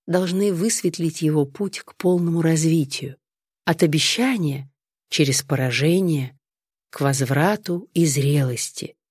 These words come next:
синхронно с временами года. План таков, но от завершения книга очень далека.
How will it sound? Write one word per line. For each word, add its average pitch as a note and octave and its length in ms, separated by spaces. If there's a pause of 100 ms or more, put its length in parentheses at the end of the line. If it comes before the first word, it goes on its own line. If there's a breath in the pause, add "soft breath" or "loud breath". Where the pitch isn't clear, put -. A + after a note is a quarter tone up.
(120)
синхронно E3+ 840
с - 120
временами C#3 560
года. C3 440 (760)
План A3+ 280
таков, G#3+ 640 (460)
но E3+ 180
от F3 80
завершения F#3+ 640
книга G3+ 380
очень F3+ 340
далека. D#3 560